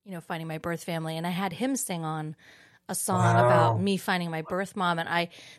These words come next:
Speaker 1: there's something so powerful about having somebody who shares an experience with you to actually
Speaker 2: Yeah.
Speaker 1: sing the words that you wrote. I think it's
Speaker 2: Exactly.
Speaker 1: kind of a-, amazing and transformative, and it doesn't always get to happen that those people get to
Speaker 2: Exactly.
Speaker 1: participate in the process.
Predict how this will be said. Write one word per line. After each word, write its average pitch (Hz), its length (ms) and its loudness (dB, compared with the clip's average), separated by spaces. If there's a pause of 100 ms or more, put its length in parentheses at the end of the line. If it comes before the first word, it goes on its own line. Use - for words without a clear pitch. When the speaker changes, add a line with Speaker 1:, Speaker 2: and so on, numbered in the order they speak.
Speaker 1:
there's 214 180 2
something 240 260 2
so 214 140 0
powerful 214 480 -2
about 175 240 -2
having 180 340 -2
somebody 185 520 -4
who 185 400 -4 (640)
shares 208 460 2
an 185 100 0
experience 190 640 -4
with 240 160 -6
you 240 320 0 (500)
to 220 80 -6
actually - 480 6
Speaker 2:
Yeah. - 140 0
Speaker 1:
sing 214 220 4
the 202 80 6
words 185 400 2
that 180 200 0
you 175 460 -2 (120)
wrote. 165 380 0
I 196 80 -4
think 202 240 -8
it's - 320 -10
Speaker 2:
Exactly. 120 880 0 (300)
Speaker 1:
kind 214 180 -2
of 196 80 -2
a-, 185 120 0 (200)
amazing 208 580 4
and 202 100 2
transformative, 196 880 0
and 165 140 -2
it 170 100 -8
doesn't 175 260 -4
always 175 240 -2
get 175 180 -6
to 175 60 -10
happen 233 520 -4
that - 160 -8
those 170 200 -2
people 208 300 -4
get 127 60 4
to 123 80 8
Speaker 2:
Exactly. 107 260 0
Speaker 1:
participate 160 580 -4
in 180 120 -8
the 165 40 -8
process. 190 640 -10